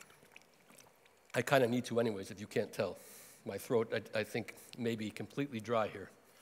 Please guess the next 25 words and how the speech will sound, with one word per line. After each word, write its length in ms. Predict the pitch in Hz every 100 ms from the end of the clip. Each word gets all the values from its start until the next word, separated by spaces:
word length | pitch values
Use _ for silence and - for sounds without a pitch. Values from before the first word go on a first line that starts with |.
| _ _ _ _ _ _ _ _ _ _ _ _ _ _ _ _ _ _ _ _ _ _ _ _ _ - - - - _ - - _ _ - - - _ _
So 120 | - 147
you 100 | 143
see 160 | 202
this 180 | 202 -
water 240 | 160 139
bottle. 220 | 117 110 113
It's 100 | 196
almost 300 | 196 139 127
empty. 180 | 113
I 20 | 120
got 120 | 123
one 140 | 151
more 100 | 147
sip. 340 | 127 131 101 - - - - - - _ _ _ _ _ _ _ _ _ _ _ _ _ - - -
You 100 | 139
see 140 | - 170
this 220 | 226 -
water 220 | 151 120
bottle. 260 | 104 98 - - - - - - _ _ _ - - - - _ _ -
What's 180 | - 220
the 60 | 233
difference 300 | 208 185 175
between 280 | 160 180 156
the 80 |
two? 200 | 143 127